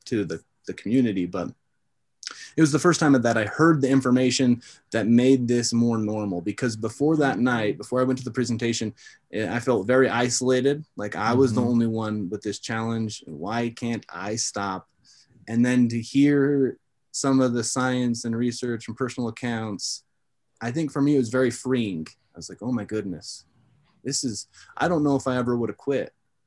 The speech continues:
Speaker 1: if it wasn't for Fight the New Drugs presentation that I heard. Um, unless I ran into another organization or another resource like your guys's, right?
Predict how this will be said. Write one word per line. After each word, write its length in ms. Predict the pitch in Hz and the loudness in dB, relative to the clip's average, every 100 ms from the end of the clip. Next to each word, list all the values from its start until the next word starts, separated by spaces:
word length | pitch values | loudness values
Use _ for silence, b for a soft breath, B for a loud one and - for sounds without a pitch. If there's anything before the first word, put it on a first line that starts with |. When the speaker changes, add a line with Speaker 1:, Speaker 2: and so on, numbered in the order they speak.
| _ | _
Speaker 1:
if 200 | 107 110 | -10 -6
it 60 | 95 | -4
wasn't 380 | 117 120 107 - | -2 -2 -4 -6
for 280 | 117 120 | -4 -4
Fight 280 | 113 113 110 | -4 -8 -6
the 60 | 117 | -4
New 140 | 110 | -4
Drugs 320 | 95 107 107 | -4 -6 -6
presentation 720 | - 117 98 92 104 110 165 175 _ | -6 -6 -6 -6 -6 -6 -8 -10 _
that 120 | 131 | -4
I 80 | 127 | -2
heard. 280 | 131 139 147 _ _ _ _ _ _ _ _ _ | -2 -2 -4 _ _ _ _ _ _ _ _ _
Um, 340 | 117 113 110 107 | -6 -4 -4 -2
unless 340 | 117 139 139 | 2 2 2
I 100 | 127 | 0
ran 220 | 120 123 | 0 0
into 220 | 127 117 120 | 0 -2 -2
another 320 | 117 113 107 | -2 -2 -2
organization 580 | 113 107 101 110 104 107 | -4 -6 -6 -6 -6 -6
or 80 | |
another 500 | 110 127 123 113 101 _ _ _ | -4 -2 -2 -2 -4 _ _ _
resource 400 | 127 143 135 113 | 0 2 2 -2
like 160 | 113 113 | -4 2
your 180 | 156 131 | 2 2
guys's, 560 | 98 85 78 65 - | -2 -6 -10 -12 -10
right? 300 | 95 120 131 | -4 -2 -2